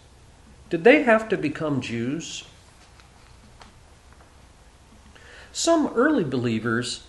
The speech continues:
said yes. They argued that Gentiles must obey the six hundred and thirty-one Mosaic commandments, and in particular certain dietary laws and the ritual of circumcision.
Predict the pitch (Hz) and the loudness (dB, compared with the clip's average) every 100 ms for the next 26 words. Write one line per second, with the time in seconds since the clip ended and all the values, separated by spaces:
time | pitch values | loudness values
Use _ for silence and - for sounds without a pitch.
0 | - - - 180 165 160 214 - - - | -20 -12 -4 0 0 0 0 -2 -6 -12
1 | - - - - - - - - - - | -14 -18 -20 -20 -20 -20 -20 -20 -20 -20
2 | - - 202 320 240 208 185 208 202 170 | -20 4 6 8 8 6 4 -4 -2 -2
3 | 147 135 190 214 202 185 175 165 165 165 | -2 0 0 2 0 0 0 -2 -2 -4
4 | - 151 143 160 160 139 - - 247 - | -4 -2 2 2 2 -2 -6 -8 -10 -8
5 | 196 180 180 165 127 123 175 165 143 147 | -6 -4 -4 -4 -6 -4 -4 -2 -4 -4
6 | 151 147 131 117 160 160 - - 139 131 | -4 -2 -2 0 2 2 -2 -8 -8 -6
7 | 139 139 90 - - - - - _ - | -6 -6 -10 -14 -18 -20 -20 -20 _ -20
8 | - - - - 180 180 180 185 175 370 | -20 -20 -20 -6 0 2 0 -2 -2 -4
9 | 370 170 127 135 - 196 - 139 127 190 | -2 0 0 -2 -2 -6 -4 -2 2 4
10 | 220 160 - 127 110 104 98 92 95 95 | 4 0 -2 -4 -2 -2 -2 -2 -6 -10
11 | - - 147 139 151 220 - 196 175 165 | -16 -6 -2 0 2 0 -2 -2 -2 -4
12 | 147 131 - 226 226 113 95 - 98 - | -8 -10 -6 -6 -6 -8 -8 -10 -10 -12
13 | - | -16